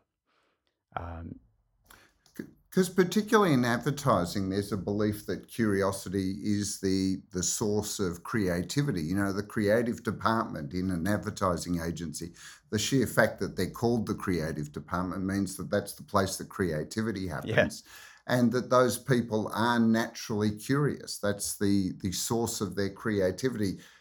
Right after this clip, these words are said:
Speaker 2: that doesn't seem to occur anywhere else, either in the agency or, uh, in the client body.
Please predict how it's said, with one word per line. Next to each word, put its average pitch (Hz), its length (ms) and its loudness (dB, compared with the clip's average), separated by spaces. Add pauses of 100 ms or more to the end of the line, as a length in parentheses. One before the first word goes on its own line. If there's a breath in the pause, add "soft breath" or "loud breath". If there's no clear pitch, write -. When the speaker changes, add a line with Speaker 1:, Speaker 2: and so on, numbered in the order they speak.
(140 loud breath)
Speaker 2:
that 120 140 0
doesn't 139 340 6
seem 131 280 4
to 123 140 2
occur 123 360 2
anywhere 123 500 4
else, 123 340 2
either 113 420 2
in 117 160 6
the 113 160 2
agency 117 720 0
or, 117 340 4
uh, 113 300 2
in 117 160 2
the 107 60 0
client 135 460 -4
body. - 220 -2